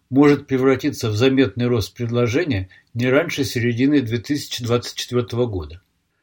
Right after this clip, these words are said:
Но дело не только в строительстве. Существенный рост ссудных процентов отталкивает потенциальных инвесторов от инвестирования в жилье под аренду.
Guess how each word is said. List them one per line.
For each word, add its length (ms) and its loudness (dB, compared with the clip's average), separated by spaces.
Но 120 -2
дело 260 6
не 140 0
только 320 6
в 40 -4
строительстве. 760 0
Существенный 800 2
рост 400 0
ссудных 460 -4
процентов 640 -2
отталкивает 880 0
потенциальных 800 -2
инвесторов 640 0
от 220 -8
инвестирования 760 0
в 60 -2
жилье 580 0
под 160 -4
аренду. 500 -2